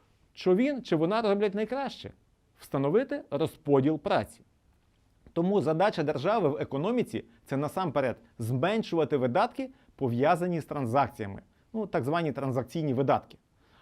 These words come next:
аби ринкові механізми працювали як по маслу. А податок з обороту, навпаки, збільшує це тертя. Гроші — це є одне з таких мастил,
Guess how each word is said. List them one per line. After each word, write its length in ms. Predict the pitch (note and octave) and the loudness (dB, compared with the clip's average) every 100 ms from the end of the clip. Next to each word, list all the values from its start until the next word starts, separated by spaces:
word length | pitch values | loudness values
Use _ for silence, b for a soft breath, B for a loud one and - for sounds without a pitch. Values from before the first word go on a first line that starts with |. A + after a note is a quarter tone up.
| b | b
аби 460 | C#3 D3 B3+ C4+ - | -2 2 2 2 2
ринкові 480 | C#3+ D#3 D#3+ A#3 F#3 | 0 0 4 4 4
механізми 520 | D#3 E3+ A#3 B3+ A#3+ | 2 2 2 2 0
працювали 520 | D#3+ C#3 D3 F#3 F#3+ | -2 -2 2 4 4
як 300 | A2 A2+ - | 2 0 0
по 120 | C#3 | -2
маслу. 380 | A#2 A2 - - - _ b b b b b b | 0 0 -4 -14 -20 _ b b b b b b
А 140 | D3 | 2
податок 380 | F3 G#3+ C4+ A3+ | 2 0 0 2
з 60 | |
обороту, 540 | A3+ G#3+ D4 E4+ - A2+ - | 2 2 0 -2 -4 -8 -6
навпаки, 720 | D3 E3+ A3+ A3+ C#4 A#3+ G#2+ - | -6 -6 -8 -4 -2 -2 -4 -6
збільшує 640 | A2 A#2 C3 A#3+ F#3+ D#3 | -6 -2 4 4 4 0
це 160 | - D3 | 2 0
тертя. 460 | D#3+ E3 - D#3 - _ _ _ _ | -2 -2 0 0 0 _ _ _ _
Гроші — 480 | A2+ F3 B3 F#3 - - | -4 -2 -2 -4 -6 -2
це 100 | D3 | 0
є 180 | F#3 - _ _ - | 0 -4 _ _ -8
одне 280 | B2 F#3 G3+ | -4 -2 -4
з 40 | |
таких 300 | D#3 F#3+ - | -4 -6 -4
мастил, 580 | C#3 D3 - A3+ F3+ | -4 -4 2 4 4